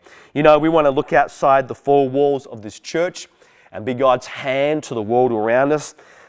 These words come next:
And so this year we're gonna partner with a local not-for-profit and with Red Frogs and Global Care to achieve us, to help those in needs. This is our hand. It's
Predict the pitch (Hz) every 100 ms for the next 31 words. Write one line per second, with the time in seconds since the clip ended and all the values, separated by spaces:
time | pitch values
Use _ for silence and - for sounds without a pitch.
0 | _ 92 104 117 - 135 127 117 - -
1 | 131 123 123 135 120 - 101 113 - 117
2 | 117 - 90 - 143 143 139 131 98 101
3 | 90 - 101 120 - 123 113 110 - _
4 | - - 101 87 107 117 104 - 123 110
5 | 113 - 85 - - 127 127 139 143 -
6 | _ _ _ _ _ - 92 143 143 131
7 | 127 123 107 95 98 110 135 143 151 156
8 | 139 - 104 120 - - _ 117 101 98
9 | 85 - 120 131 143 139 - _ _ _
10 | 104 113 -